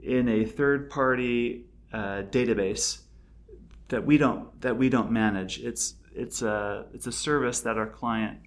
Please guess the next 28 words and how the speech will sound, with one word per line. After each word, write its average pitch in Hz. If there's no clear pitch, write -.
contracts 131
with. 107
That's 156
the 151
one 135
that 123
records, 127
for -
compliance 123
reasons, 107
every 127
sale, 117
who, 127
who 151
made 131
the 127
sale, 120
who 135
gets -
credit 123
for 123
the 123
sale, 113
so -
they 120
can 117
process, 110
uh, 98